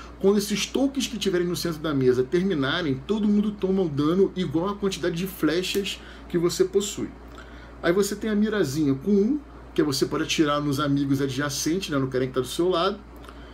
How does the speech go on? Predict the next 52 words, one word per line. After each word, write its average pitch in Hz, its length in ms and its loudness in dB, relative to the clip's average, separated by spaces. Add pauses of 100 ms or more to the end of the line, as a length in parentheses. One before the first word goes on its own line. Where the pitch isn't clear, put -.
(260)
E 240 120 -2
a 254 40 0
mirazinha 226 520 2
com 247 160 -2
dois, 196 400 10
que - 100 -10
você 160 180 2
pode 180 180 0
atirar 180 360 0
até 180 400 -2
dois 196 260 0
carinhas 175 420 0
de 170 100 -6
distância 170 420 -4
de 170 80 -2
você. 190 400 2 (460)
Enfim, 247 320 2
o 139 40 2
jogo 247 200 -2
se 254 100 0
resume 233 360 2
a - 20 -2
isso, 247 220 -2
cada 214 180 0
um 202 40 0
vai 190 100 2
ser 190 120 6
seu 196 160 2
turno, 240 400 -4 (140)
seu 180 160 4
turno, 220 340 -2 (320)
vai 180 100 4
rolar 165 220 2
os 165 140 0
dados, 208 340 0
vai 165 140 0
selecionar, 185 600 0
pode 151 180 0
rolar 143 160 0
até 151 160 -4
três 170 260 2
vezes, 202 560 4 (300)
respeitando 180 460 2
as 156 60 -2
regrinhas. 202 640 2 (240)
E 294 80 2
a 294 60 0
ideia 226 540 2
é, 120 40 -2
se 120 140 -6
você 220 320 -2
é 214 60 -2